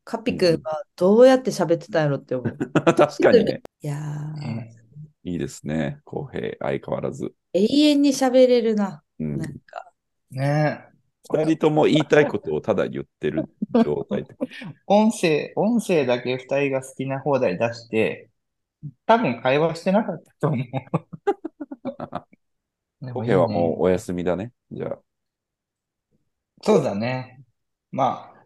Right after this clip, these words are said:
Speaker 3: このためにちょっと昼間は寝といたんだけど。
Speaker 1: <laughs> すごい！ありがとう。昼間寝る余裕があったのね。
Speaker 3: <laughs> 十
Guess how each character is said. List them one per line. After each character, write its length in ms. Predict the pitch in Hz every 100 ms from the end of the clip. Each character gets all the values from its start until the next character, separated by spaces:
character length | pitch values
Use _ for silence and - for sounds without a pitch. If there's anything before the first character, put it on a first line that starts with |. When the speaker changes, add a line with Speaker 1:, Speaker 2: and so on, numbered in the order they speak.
| _
Speaker 3:
こ 140 | - 160
の 80 |
た 120 | 175 180
め 100 | 165
に 80 | 139
ち 80 |
ょ 20 | 139
っ 40 |
と 100 | -
昼 240 | - 147
間 80 | 143
は 80 | 123
寝 140 | 123
と 120 | 120 135
い 100 | 135
た 100 | 107
ん 40 |
だ 100 | 101
け 120 | 101
ど。 180 | - -
Speaker 1:
<laughs> 40 | - - - _ _ - _ -
す 300 | 508 427 415
ご 60 | 427 494 554 605 605 605 605 466
い！ 160 | 220 - - -
あ 100 | 240
り 200 | 277 294
が 140 | 294
と 460 | - 214 196 180 -
う。 40 | - _ _ - _ _
昼 200 | 240 226
間 120 | 262 240
寝 160 | 208
る 120 | 214 190
余 160 | 175 185
裕 180 | 190
が 200 | 190 185
あ 40 | 190
っ 120 | -
た 120 | -
の 140 | - -
ね。 120 | 147 - _ _ _ _ _ _ 160
Speaker 3:
<laughs> 340 | - 135 113 - - _ _ 120
十 720 | 151 185 185 180 180 170 185